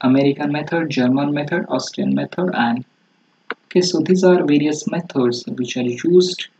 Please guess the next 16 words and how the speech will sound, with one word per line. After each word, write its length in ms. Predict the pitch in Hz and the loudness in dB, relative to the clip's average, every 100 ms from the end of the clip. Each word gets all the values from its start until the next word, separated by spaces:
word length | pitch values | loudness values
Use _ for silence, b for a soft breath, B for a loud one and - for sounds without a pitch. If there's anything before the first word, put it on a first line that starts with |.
| _ _ _ - - | _ _ _ -12 -4
uh, 340 | 120 120 120 - _ | -2 -2 -6 -12 _
to 160 | 123 120 - | -4 -4 0
tunneling 480 | 135 143 160 190 214 - _ - _ - | 0 0 2 2 0 -6 _ -20 _ -4
of, 280 | 113 107 - _ _ _ _ _ _ _ _ - | -4 -4 -10 _ _ _ _ _ _ _ _ -6
uh, 180 | 123 123 120 | -2 -2 -2
tunneling 480 | 139 139 170 208 214 | -2 0 2 2 2
in 140 | 131 | 2
a 60 | 123 | 2
running 300 | 120 120 120 | 2 2 0
ground. 300 | 127 123 - _ _ _ _ _ _ _ _ _ _ _ _ _ _ - | -2 -4 -4 _ _ _ _ _ _ _ _ _ _ _ _ _ _ -18
So 260 | 131 131 120 | -8 -4 -2
this, 420 | 131 127 - - | -2 -4 -10 -6
uh, 200 | 117 123 | -4 -4
you 80 | 120 | -6
can 180 | 120 117 | -4 -4
see 380 | 117 123 117 | -4 -2 -4